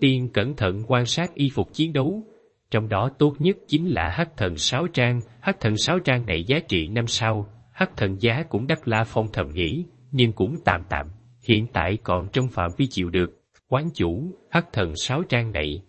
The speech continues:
con muốn mua." La Phong nhìn về phía người tóc đen. Người tóc đen nhìn về phía La Phong, mở miệng nói, "Hắc Thần Sáo Trang, rất đặc thù, trên phạm vi toàn thế giới cho đến giờ Hắc Thần Sáo Trang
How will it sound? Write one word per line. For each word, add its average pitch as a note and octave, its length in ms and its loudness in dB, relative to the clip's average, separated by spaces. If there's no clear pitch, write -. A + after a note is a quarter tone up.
con A#2+ 260 0
muốn F3+ 180 0
mua." G2+ 280 2
La A#2+ 140 2
Phong C3 260 -2
nhìn D#2+ 320 -2
về E2+ 120 2
phía C#3+ 200 0
người E2+ 260 0
tóc - 180 -2
đen. A2+ 240 2
Người G#2+ 160 6
tóc - 240 0
đen B2+ 240 2
nhìn F#2 260 0
về E2 180 2
phía C#3+ 180 2
La C3 140 0
Phong, B2+ 300 0
mở G#2 240 0
miệng E2 260 -4
nói, B2+ 300 -2
"Hắc - 240 -2
Thần F2+ 240 0
Sáo A#2+ 380 0
Trang, A2+ 260 0
rất E3 240 4
đặc G#2+ 220 2
thù, G#2+ 260 4
trên C3 160 6
phạm G#2 320 -2
vi A2+ 200 4
toàn E2+ 240 2
thế D3+ 140 2
giới D3+ 340 2
cho C3+ 100 4
đến C#3+ 200 0
giờ D#2+ 280 2
Hắc - 240 -4
Thần F2 160 0
Sáo B2+ 220 0
Trang A2+ 220 -2